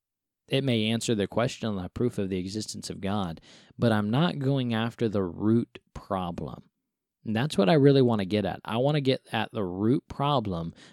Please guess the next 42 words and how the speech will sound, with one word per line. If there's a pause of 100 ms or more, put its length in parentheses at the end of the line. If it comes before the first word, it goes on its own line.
of
why
they
have
rejected (260)
a
God
who
has
given
so
many
proofs
of
his
existence. (340)
And
so
this
is
why
it's
so
important
to
be
listening
to
the
Holy
Spirit (400)
while
you're
talking
to
someone. (300)
Maybe
you're
talking
to
Uncle
Bob.